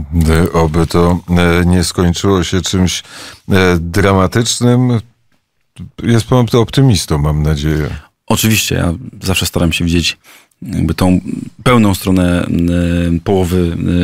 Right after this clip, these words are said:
Speaker 2: e, szklanki. E, no i też po to jestem, e, także w sojuszu, żeby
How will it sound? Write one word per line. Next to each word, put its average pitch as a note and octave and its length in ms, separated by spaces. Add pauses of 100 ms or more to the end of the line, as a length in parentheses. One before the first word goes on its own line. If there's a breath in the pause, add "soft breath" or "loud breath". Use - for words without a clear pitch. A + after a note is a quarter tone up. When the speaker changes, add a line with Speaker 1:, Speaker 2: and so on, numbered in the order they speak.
(360)
Speaker 2:
e, - 40
szklanki. A2+ 520 (640 loud breath)
E, G2 720
no A#2+ 120
i C#3 140
też C#3+ 200
po D3 120
to D3 100
jestem, C#3 460
e, C#3 420 (480)
także A#2 360
w - 80
sojuszu, A#2+ 400
żeby A#2 440